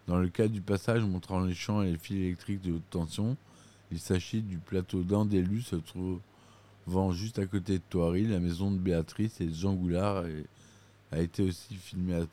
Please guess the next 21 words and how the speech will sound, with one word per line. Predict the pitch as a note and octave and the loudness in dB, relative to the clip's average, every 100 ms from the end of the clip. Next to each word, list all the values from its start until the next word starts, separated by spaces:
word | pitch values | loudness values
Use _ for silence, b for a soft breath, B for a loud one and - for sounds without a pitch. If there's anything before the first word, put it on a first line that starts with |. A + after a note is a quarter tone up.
| - | -8
à, | - D#2 | -4 -2
à | |
Thoiry, | D2 - F2+ F2+ A2+ | -2 2 2 2 0
six | A#2 - G#2 G#2 | -2 -8 0 2
rue | G#2 | 2
des | A2 G2 | 2 2
Vignettes. | F#2 F2+ E2 C#2+ - - b b b b b _ - - - - - - | 2 0 0 -2 -8 -20 b b b b b _ -20 -20 -20 -20 -20 -10
Des | E2+ F2 | -2 0
scènes | A#2+ A#2 G2+ | 2 2 2
ont | F2 | 0
été | F2 F#2 D#2+ - - - | 0 0 0 -2 -12 -2
aussi | E2+ - A2+ A#2 - - - | -2 -2 -2 -2 -4 -12 -16
prises | - G#2 A2 A2+ B2 - - - - | 0 4 4 0 -10 -18 -20 -20 -12
au | D#2+ | -6
château | E2 G2 F#2 B2 | -2 0 2 2
de | G2 F2 | 2 2
Vigny, | E2+ G2 G#2 A#2+ | 0 0 2 2
dans | F2+ | 2
le | E2 | 2
Val | F#2 G2 | 2 0
d'Oise. | E2 D#2+ C#2+ C2+ | -2 -4 -6 -8